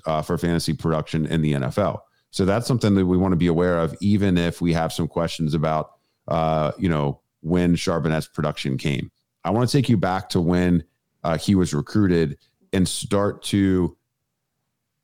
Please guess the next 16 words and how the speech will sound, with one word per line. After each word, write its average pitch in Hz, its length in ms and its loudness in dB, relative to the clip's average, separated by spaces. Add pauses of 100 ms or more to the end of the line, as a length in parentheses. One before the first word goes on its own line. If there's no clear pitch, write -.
(140)
draw 98 460 2
some 85 640 -2
differences 82 720 -2
in 85 180 0
his 87 160 2
profile 78 560 0
versus 80 340 0
the 80 140 0
other 80 220 0
four 78 260 -2
backs 73 320 -4
we've 78 100 -2
talked - 340 -4
so 78 160 -2
far 73 260 -2
about, 71 340 -2